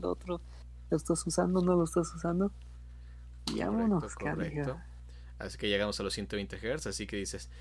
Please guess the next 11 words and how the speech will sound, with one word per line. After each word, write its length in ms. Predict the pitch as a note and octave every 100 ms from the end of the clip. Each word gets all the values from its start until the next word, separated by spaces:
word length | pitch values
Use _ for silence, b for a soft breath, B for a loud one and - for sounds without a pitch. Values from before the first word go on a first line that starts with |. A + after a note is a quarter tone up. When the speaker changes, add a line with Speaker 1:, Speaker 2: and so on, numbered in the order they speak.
| B B
Speaker 2:
si 200 | - G#2
querías 320 | A2 G#2 G#2+
jugar, 420 | - G#2 G#2+ B2+ -
ahora 320 | G2+ G2+ G2+
no 460 | G2 G2 G#2 G#2+ C3 -
tienes 340 | G#2 G2 G2
nada 220 | G2+ F#2+
que 100 | -
te 80 | -
detenga. 540 | F2 E2+ F2 F2 E2+ - b b b b b - -
Speaker 1:
Nada, 680 | F#3+ D#3 D3+ D3 C#3+ C#3+